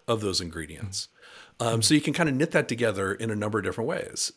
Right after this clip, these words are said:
Speaker 1: Uh, the more ingredients you include, the better tasting the cookie. And so the first ingredient is industry. Yep. You know, industry. We're, we're gonna work with dentists or whatever, just making up an example. Um,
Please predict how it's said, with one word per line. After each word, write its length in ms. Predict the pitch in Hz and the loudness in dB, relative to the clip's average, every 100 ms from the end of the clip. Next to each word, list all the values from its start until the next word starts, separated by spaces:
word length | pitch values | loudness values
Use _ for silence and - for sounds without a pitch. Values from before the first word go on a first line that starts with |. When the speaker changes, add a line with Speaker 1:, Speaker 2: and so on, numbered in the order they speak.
| - | -2
Speaker 1:
Uh, 220 | 117 113 | 2 2
the 120 | 110 | 2
more 340 | 117 127 160 185 | 4 8 10 8
ingredients 580 | 135 120 131 156 143 | 4 2 2 2 4
you 60 | 139 | 2
include, 460 | 123 - 196 277 - | 2 4 4 2 -2
the 100 | 123 | -2
better 260 | 113 117 117 | 2 2 2
tasting 440 | - 101 - 95 | -2 -2 -2 -4
the 80 | 85 | -6
cookie. 380 | - 85 - - _ _ - - - - - | -8 -10 -12 -20 _ _ -20 -20 -20 -12 -2
And 100 | 127 | 6
so 160 | 151 | 8
the 80 | 139 | 8
first 300 | 123 175 - | 6 2 4
ingredient 680 | 151 107 90 98 110 165 - _ | 2 2 -2 0 -2 -2 -6 _
is 320 | 104 104 127 - | 0 2 2 0
industry. 560 | 104 80 - 85 117 196 _ - | -2 -2 -4 -2 -4 -6 _ -2
Yep. 320 | 131 240 - _ _ _ _ _ _ - | 0 0 -4 _ _ _ _ _ _ -6
You 80 | 110 | 0
know, 180 | 117 113 - | 0 0 -2
industry. 480 | 104 82 - - - - - - | -2 -2 -4 -6 -16 -20 -20 -4
We're, 200 | 117 139 | 4 6
we're 180 | - 123 | 6 8
gonna 160 | 147 135 | 10 10
work 220 | 135 143 | 8 8
with 200 | 123 101 | 4 2
dentists 680 | 104 101 - 78 - - - - | -2 -2 -4 0 2 2 -2 -2
or 120 | 98 | -2
whatever, 360 | 90 82 76 85 | 0 -2 -4 -6
just 260 | 107 - | -4 -2
making 240 | 101 - 92 | -2 -2 -4
up 140 | - | -4
an 140 | 80 | -8
example. 420 | 80 117 110 98 - _ - - - - - | -6 -2 -2 -4 -10 _ -20 -20 -20 -12 -2
Um, 500 | 117 113 107 104 | 2 4 2 0